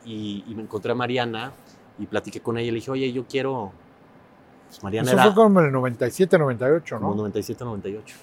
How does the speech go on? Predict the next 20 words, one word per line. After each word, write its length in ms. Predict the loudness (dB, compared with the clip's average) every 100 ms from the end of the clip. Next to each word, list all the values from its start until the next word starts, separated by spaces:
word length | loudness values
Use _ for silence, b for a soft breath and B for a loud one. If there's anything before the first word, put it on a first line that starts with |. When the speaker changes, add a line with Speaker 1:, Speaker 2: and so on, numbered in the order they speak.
| -12
Speaker 2:
Ajá. 300 | -8 -6 -8 -12 _ _ -20 -20 -12
Speaker 1:
Y 100 | -10
entonces 280 | -10 -10 -8
le 60 |
dije 160 | -8 -8
a 20 |
Mariana 360 | -6 -6 -6 -10
que, 480 | -8 -8 -8 -12 -18 -20 _ -20 -20 _ -20 _
que 60 | -12
si 100 | -6
me 80 | -2
daba 180 | -2
chance 320 | -2 -8 -8 -6
de 80 | -6
ir 60 |
a 60 | -8
su 80 | -10
estudio 400 | -12 -10 -8 -10
a 60 |
ver, 160 | -12